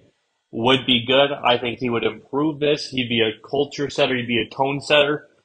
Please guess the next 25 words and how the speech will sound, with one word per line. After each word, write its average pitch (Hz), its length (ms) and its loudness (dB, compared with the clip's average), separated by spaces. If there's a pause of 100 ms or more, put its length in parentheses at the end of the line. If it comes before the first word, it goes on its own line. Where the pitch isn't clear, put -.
(200)
on 127 220 4
the 135 80 2
Lions. 135 340 4
And 131 220 0
to 139 80 -4
me, 139 420 0
this 151 280 2
would 151 100 -4
be 135 140 -2
the 123 80 -8
biggest 120 380 -2
sign 117 280 0
that 110 160 0 (560)
these 131 220 0
aren't 127 400 0
the 117 80 -2
same 120 360 -2
old 117 220 0
Lions 117 460 0
that, 113 160 0
hey, 120 320 -4 (300)
we're 117 120 0
gonna 120 240 0
make 110 260 2
moves, 139 640 -2